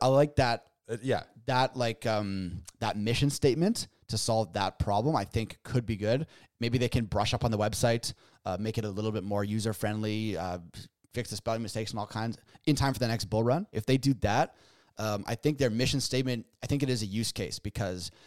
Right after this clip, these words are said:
Speaker 1: there's gonna be a lot of people that want to bring A I into their smart contracts. And if Cortex can be the one to help that,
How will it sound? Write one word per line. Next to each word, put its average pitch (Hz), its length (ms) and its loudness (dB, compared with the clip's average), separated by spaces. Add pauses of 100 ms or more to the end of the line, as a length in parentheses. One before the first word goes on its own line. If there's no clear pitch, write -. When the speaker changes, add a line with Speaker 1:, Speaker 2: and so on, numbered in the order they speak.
Speaker 1:
there's 113 140 -4
gonna 127 120 2
be 117 80 -2
a 104 60 0
lot 113 260 2
of 127 60 -4
people 113 240 0
that 104 160 0
want 101 320 0
to 110 220 0 (340)
bring 123 220 2
A 120 120 4
I 117 120 4
into 117 140 0
their 110 100 0
smart 107 240 -2
contracts. 143 600 0
And 104 80 -4
if - 140 -8
Cortex - 540 0
can 107 160 -4
be 113 180 -2
the 104 100 -2
one 101 260 0
to - 60 -6
help - 280 0
that, 202 280 6